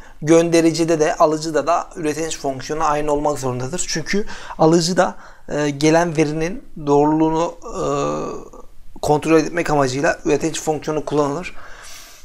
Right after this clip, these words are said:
E, gelen veriyi üretici fonksiyonuna böler ve kalanın sıfır olması gerekir arkadaşlar. Kalan sıfırsa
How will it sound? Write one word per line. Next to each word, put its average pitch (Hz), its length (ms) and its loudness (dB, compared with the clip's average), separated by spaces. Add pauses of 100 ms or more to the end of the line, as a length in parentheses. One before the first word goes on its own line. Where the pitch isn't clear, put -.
(140)
E, 147 240 0
gelen 160 400 2
veriyi 156 260 -2
üretici 156 420 -2
fonksiyonuna 131 680 -2
böler 160 520 2
ve 160 320 0
kalanın 151 320 2
sıfır 151 320 -6
olması 139 300 0
gerekir 123 360 -4
arkadaşlar. 117 600 -6
Kalan 156 240 2
sıfırsa 147 600 -8